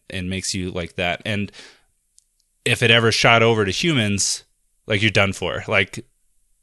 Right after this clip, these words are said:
like, we're all just gonna basically, yeah, turn into zombies.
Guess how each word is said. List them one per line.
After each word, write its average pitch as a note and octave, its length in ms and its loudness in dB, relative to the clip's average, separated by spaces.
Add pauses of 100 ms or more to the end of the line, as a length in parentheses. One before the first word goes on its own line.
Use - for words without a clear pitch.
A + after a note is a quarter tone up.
like, B2+ 180 2
we're B2 160 6
all A#2 160 6
just G#2+ 260 -4
gonna G#2 340 2 (1000)
basically, G#2 400 -2
yeah, A2 240 2
turn G#2+ 280 -2
into G2 140 -4
zombies. G2 540 -2